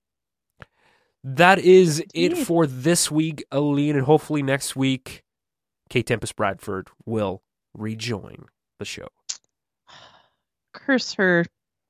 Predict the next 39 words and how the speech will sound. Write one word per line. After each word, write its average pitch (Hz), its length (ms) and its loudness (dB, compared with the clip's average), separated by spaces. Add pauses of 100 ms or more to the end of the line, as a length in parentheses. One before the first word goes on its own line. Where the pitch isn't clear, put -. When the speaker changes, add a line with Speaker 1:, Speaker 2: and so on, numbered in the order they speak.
(800)
Speaker 1:
Yes. 101 480 -14 (240)
Well, 190 220 8
Speaker 2:
busyness. 170 500 2 (840)
Speaker 1:
<laughs> - 1000 -14
yes. - 760 -12
And 170 260 0
actually, 165 400 0
speaking - 300 -6
of 170 80 -4
Kate 165 220 -2
Tempest 156 280 -4
Bradford, 123 380 0
why 117 140 0
don't 175 100 -2
we 165 80 -2
actually 160 320 -2
plug, 127 320 -4 (260)
uh, 113 200 -4
Tempest's - 520 -6
new 131 280 -4
podcast, 143 640 2
which 123 160 -6
is 113 100 -10
also 120 240 0
another 113 240 -4
show 131 420 0
on 143 280 2
Speaker 2:
Mm. - 20 4 (220)
Speaker 1:
Hologram - 180 2
Radio, 165 240 -2
called 160 360 2
The 170 80 2
Right 135 520 -2 (400)
Gear, 120 600 -2
as 117 200 -6
in 120 160 -4
W 135 420 -2
R 139 340 2
I 135 240 2